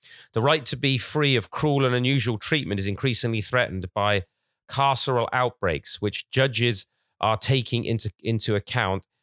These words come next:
as reason to release." So that's people getting the disease in prison.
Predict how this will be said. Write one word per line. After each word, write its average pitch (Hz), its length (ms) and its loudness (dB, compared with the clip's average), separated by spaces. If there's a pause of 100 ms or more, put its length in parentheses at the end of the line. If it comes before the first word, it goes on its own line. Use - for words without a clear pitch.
(240)
as 101 300 -2
reason 127 580 2
to 127 200 0
release." 110 680 0 (720)
So 101 120 0
that's 95 160 0
people 101 320 2
getting 101 240 0
the 95 80 0
disease 90 340 -2
in 85 100 -4
prison. 78 380 -4